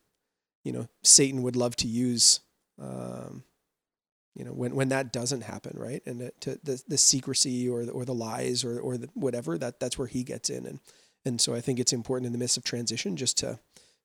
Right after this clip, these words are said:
to, I, I always say, um, you know, "Lead like a man, pray like a boy." And so, you know,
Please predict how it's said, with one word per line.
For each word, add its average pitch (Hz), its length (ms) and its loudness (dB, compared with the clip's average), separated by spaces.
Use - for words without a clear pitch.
to, - 160 -4
I, 135 160 4
I 143 180 8
always 139 260 8
say, 131 380 6
um, 127 440 -4
you 135 100 -4
know, 135 180 -6
"Lead 139 180 6
like 139 180 4
a 127 40 0
man, 123 220 2
pray 123 180 0
like 123 160 0
a 123 40 -2
boy." 127 420 -4
And 120 180 -2
so, 117 300 -2
you 127 80 -4
know, 123 200 -6